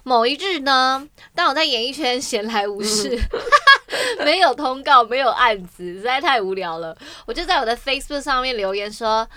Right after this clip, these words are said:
Speaker 1: ，“台北哪里可以学花？”我真的已经忘了我那天到底为什么会发出这样子一个状态。
Speaker 2: 嗯。
Speaker 1: 我连那个契机我都忘了。然后人生奇妙的就是，现在我的经纪人兔子，他那时候就已经是我朋友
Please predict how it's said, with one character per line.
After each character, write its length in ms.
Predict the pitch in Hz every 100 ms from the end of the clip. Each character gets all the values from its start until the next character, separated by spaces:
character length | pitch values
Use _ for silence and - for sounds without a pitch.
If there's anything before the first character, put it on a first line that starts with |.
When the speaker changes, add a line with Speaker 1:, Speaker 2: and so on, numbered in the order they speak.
| -
Speaker 1:
，“台 160 | - 233
北 140 | 302
哪 160 | 185 190
里 100 | 190
可 180 | 190 185
以 80 |
学 280 | 165 - 156
花？” 380 | 160 165 156 - -
我 100 | 226
真 260 | 220 381 392
的 100 | 349
已 120 | 247
经 220 | 185 262 294
忘 200 | 311 226
了 80 |
我 80 | 196
那 180 | 214 277
天 240 | 240 233 233
到 240 | - 220
底 140 | 185
为 180 | 175 247
什 180 | 240 180
么 140 | 165
会 240 | 180 208 190
发 220 | - 196
出 140 | 208
这 120 | 208 214
样 120 | 175
子 120 | 151
一 60 | 117
个 80 |
状 180 | - 185 -
态。 140 | 170 170
Speaker 2:
嗯。 180 | 156 139 - - - _
Speaker 1:
我 80 | 214
连 160 | 233
那 80 | 311
个 80 | 294
契 260 | - - 247
机 160 | 220
我 80 | 196
都 100 | 170
忘 280 | 185 175 101
了。 160 | 95 - - - -
然 160 | 233 311
后 220 | 381 311
人 200 | 202 214
生 180 | 247 285
奇 300 | - - 185
妙 240 | 202 202
的 80 | 180
就 180 | 180 185
是， 380 | 185 - 160 -
现 340 | - - 359 254
在 240 | 277 190
我 160 | 180 175
的 120 | 180
经 260 | - 226 226
纪 220 | 254 185
人 260 | 64 60 - - _ _
兔 260 | - 302 214
子， 300 | - 185 - _ _ _ _
他 120 | -
那 80 | 339
时 60 | 330
候 60 |
就 80 | 294
已 40 | 285
经 120 | 226
是 80 | 269
我 140 | 190
朋 300 | - 156 165
友 180 | 170